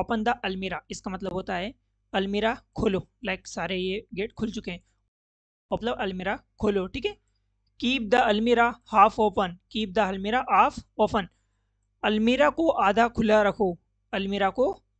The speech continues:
आधा खुला रखो। नेक्स्ट वर्ड हम लोगों का आता है अलमीरा को पूरा खोल रखो, अलमीरा को पूरा खुला रखो, ठीक है। कीप यानी होता रखना, अलमीरा फुली यानी फुल,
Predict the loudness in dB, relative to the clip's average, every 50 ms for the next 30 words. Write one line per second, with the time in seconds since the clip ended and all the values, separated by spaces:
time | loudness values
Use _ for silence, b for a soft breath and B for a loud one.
0 | _ -4 -2 -2 0 0 0 -2 -2 -4 -10 _ _ _ -8 -4 -2 0 0 0
1 | -2 -4 _ _ _ -6 -2 -2 -2 -2 -2 -4 -4 -4 _ _ _ _ _ _
2 | _ _ _ _ _ _ -6 -4 -2 -2 -2 -4 -4 -2 -2 -2 -2 -2 0 0
3 | 0 0 0 0 -2 -2 -2 -4 -6 -6 -8 _ _ _ _ _ _ _ _ 2
4 | 2 2 4 2 2 2 2 2 0 -2 -4 -4 2 4 6 6 6 6 6 8
5 | 8 8 8 6 2 2 2 2 0 -2 -4 -6 -10 _ _ _ _ _ _ _
6 | _ _ _ _ _ _ _ 2 2 2 4 2 2 2 2 2 2 2 0 0
7 | -2 -8 _ _ _ -2 2 4 4 4 4 2 -2 -4 -2 0 0 2 2 2
8 | 2 4 2 2 2 -2 -6 -6 -8 _ -10 -8 -6 -6 -6 -8 _ _ _ _
9 | _ _ -6 -4 -4 -4 -2 -2 0 0 2 0 2 2 4 4 4 4 4 2
10 | 2 0 0 -2 -4 _ _ _ _ _ _ _ 2 2 4 4 2 2 4 4
11 | 2 2 0 -4 _ _ _ _ _ _ _ _ -8 -4 0 2 2 2 2 2
12 | 2 2 0 0 0 0 0 0 0 -2 -8